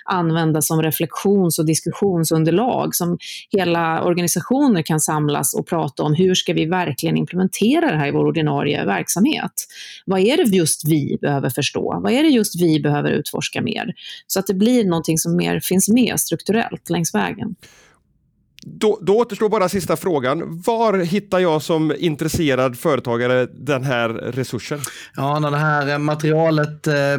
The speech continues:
Speaker 3: publiceras så kommer det ju märkas, så det kommer att återfinnas på dags att digitalisera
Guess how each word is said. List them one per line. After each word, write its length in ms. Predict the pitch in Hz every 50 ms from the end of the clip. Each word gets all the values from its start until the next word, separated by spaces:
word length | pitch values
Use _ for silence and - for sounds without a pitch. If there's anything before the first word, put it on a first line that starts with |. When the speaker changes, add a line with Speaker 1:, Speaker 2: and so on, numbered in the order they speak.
| 135
Speaker 3:
publiceras 560 | 156 160 156 165 160 160 180 160 131 123 117
så 80 | - 147
kommer 240 | - 156 139 131 131
det 60 | 131
ju 80 | 131 127
märkas, 420 | 127 127 127 127 - - 123 117
så 80 | - 143
det 80 | 143
kommer 460 | 139 - 147 135 131 131 127 127 127
att 80 | 131 127 - - - - - -
återfinnas 580 | - 151 131 151 151 131 - 143 131 131 - -
på 100 | 139 127
dags 380 | 123 127 139 131 - - -
att 120 | 139 - -
digitalisera 800 | 135 117 127 - 143 127 123 123 - - 151 147 127 107 98